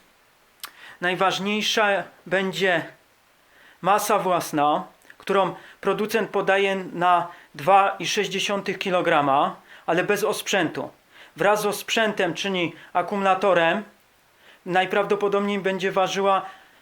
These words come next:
w granicach trzech kilogramów. Wysokość maksymalna cięcia jest tego urządzenia do czterech metrów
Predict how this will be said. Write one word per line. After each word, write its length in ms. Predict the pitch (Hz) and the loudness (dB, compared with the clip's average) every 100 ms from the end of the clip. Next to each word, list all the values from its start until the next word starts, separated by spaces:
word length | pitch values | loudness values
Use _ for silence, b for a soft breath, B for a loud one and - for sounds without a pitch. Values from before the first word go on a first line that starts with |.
| B B B _ _ - | B B B _ _ -8
w 60 | |
granicach 520 | 170 202 208 214 208 - | 0 2 2 0 0 0
trzech 200 | - - | -2 -2
kilogramów. 760 | 208 190 175 160 127 - - _ _ _ _ _ _ _ _ _ _ _ _ _ _ _ _ _ _ _ _ _ _ _ _ _ _ _ _ _ _ _ _ _ _ _ _ _ 156 | 0 2 4 4 2 -6 -16 _ _ _ _ _ _ _ _ _ _ _ _ _ _ _ _ _ _ _ _ _ _ _ _ _ _ _ _ _ _ _ _ _ _ _ _ _ -8
Wysokość 800 | 175 208 247 233 196 - - - _ b b - | -2 2 2 2 0 0 -6 -12 _ b b 0
maksymalna 760 | 180 190 226 202 226 226 190 | 0 0 0 2 2 2 0
cięcia 720 | - 226 202 - 175 160 196 190 - | 0 -2 -2 0 2 2 2 -4 -8
jest 400 | 165 190 185 - _ _ b b b b | -2 -2 -4 -12 _ _ b b b b
tego 240 | - 185 202 | -4 0 2
urządzenia 680 | 190 208 185 202 202 208 | 2 -2 -2 -2 2 2
do 220 | 175 202 214 | 2 2 2
czterech 540 | - - 208 202 185 | 0 2 4 4 2
metrów 540 | 190 170 - 127 - | 0 0 -2 -10 -12